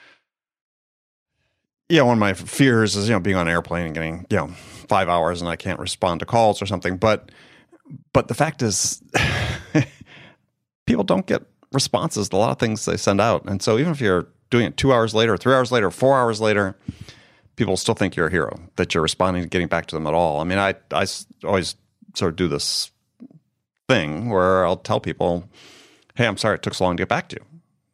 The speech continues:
And <laughs> they're like, "All right, it hasn't been that long." <laughs> But, you know, you set a standard and you live up to it. So to your point is, yeah, you can't,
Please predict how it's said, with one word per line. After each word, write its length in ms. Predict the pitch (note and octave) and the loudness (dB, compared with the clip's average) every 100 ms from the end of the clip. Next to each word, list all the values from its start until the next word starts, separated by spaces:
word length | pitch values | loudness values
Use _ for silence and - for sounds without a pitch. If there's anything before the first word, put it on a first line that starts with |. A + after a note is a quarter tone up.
| - | -4
And 760 | A2+ A#2+ A#2+ A#2+ A#2 A2+ G#2+ - | 0 2 4 2 2 0 -4 -6
<laughs> 560 | - - - - - | -8 -8 -14 -16 -8
they're 140 | C#3 B2 | -4 2
like, 220 | D3+ G2+ _ _ _ _ _ _ _ _ _ _ _ _ _ _ _ _ _ - | 2 2 _ _ _ _ _ _ _ _ _ _ _ _ _ _ _ _ _ -8
"All 100 | F#2+ | -4
right, 120 | F3 | -2
it 60 | G#2 | -2
hasn't 220 | D3+ A2 | -2 -2
been 120 | C#3 | 0
that 140 | B2 D#2 | 0 0
long." 440 | A2 - F2+ D#2+ - | 0 0 -2 -6 -4
<laughs> 0 | - D#3 | 0 0
But, 320 | - D3 B2 - - - - _ _ | 2 0 -2 -12 -20 -20 -20 _ _
you 180 | - B2 | -2 0
know, 300 | C#3+ F#2+ D#3+ E3+ A2+ B2+ _ _ _ - | 0 -2 -6 -12 -18 -20 _ _ _ -8
you 80 | A2 | -2
set 180 | - C3+ | 2 2
a 40 | |
standard 440 | A#2+ G#2+ F#3 - - F#2 - B3+ | 2 -2 -2 -6 -14 -20 -12 -2
and 420 | G#2+ G2+ F#2+ F#2 | 2 2 2 0
you 140 | F#2 | 0
live 140 | F#2+ A#2+ | 0 -2
up 120 | C#3 | -2
to 60 | C#2+ | -6
it. 100 | - | 0
So 280 | G2 F2+ F2 - - - - - | 2 2 0 -10 -20 -20 -20 -2
to 60 | - | 0
your 60 | |
point 180 | C#3+ E2+ | 2 -2
is, 100 | E2+ | 0
yeah, 100 | C#3+ | -2
you 100 | F#2+ | -2
can't, 260 | - C#3+ | -2 -2